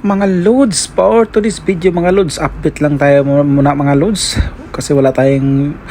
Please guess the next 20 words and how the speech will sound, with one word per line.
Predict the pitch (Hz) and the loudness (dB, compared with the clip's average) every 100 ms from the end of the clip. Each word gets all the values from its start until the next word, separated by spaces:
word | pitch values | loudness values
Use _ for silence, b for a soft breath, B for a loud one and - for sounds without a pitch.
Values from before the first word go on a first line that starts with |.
| B B - | B B -2
may | 143 | 0
upload | 139 - 147 135 | 0 0 -4 -2
sa, | - 139 139 135 139 139 - - B B B B B B - - - - - - - | -2 0 2 2 0 -2 -10 -16 B B B B B B -18 -18 -18 -18 -18 -16 -6
ah, | 156 139 | 0 0
platform | - 135 - 160 139 139 | 0 -2 -2 -4 0 0
natin. | 127 151 180 - | 0 -2 -2 -2
So, | 143 139 139 139 143 B B B B | 0 2 2 0 -2 B B B B
ito | - 147 139 | -6 -4 0
muna. | 143 165 - B B B B - - | 0 -2 -8 B B B B -18 -10
A-, | - - - | -10 -4 -6
update | 160 160 160 | -2 -2 0
lang | 151 | 0
muna | 147 151 143 | 2 2 2
tayo | 147 | 0
sa | 143 147 | 0 -2
office | 143 - | -2 -6
kung | 139 147 | -2 0
anong | 143 143 | 0 2
ginagawa | 143 139 143 147 | 2 2 2 2
natin. | 139 131 165 | 0 -4 -6